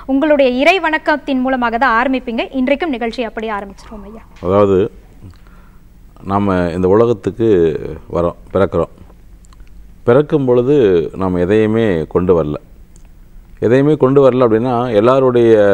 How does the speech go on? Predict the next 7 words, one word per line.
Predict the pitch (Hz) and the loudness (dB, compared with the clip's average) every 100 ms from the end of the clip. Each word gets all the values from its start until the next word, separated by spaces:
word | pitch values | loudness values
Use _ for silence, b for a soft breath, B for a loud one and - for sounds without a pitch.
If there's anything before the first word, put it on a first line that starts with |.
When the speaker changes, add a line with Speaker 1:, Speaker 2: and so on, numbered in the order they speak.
| 90 - | 0 -2
Speaker 2:
அந்த | 98 92 87 | -4 -2 2
எண்ணங்கள் | 87 107 123 113 98 95 110 - - | 2 2 -2 0 0 0 -4 -10 -6
முதல்ல | 98 120 131 120 90 - | 0 2 2 2 0 -2
பணத்தை | 110 127 135 | -2 0 -2
நோக்கி | 113 95 | 0 0
தான் | 95 85 | -2 -2
போகுது. | 78 76 | -4 -4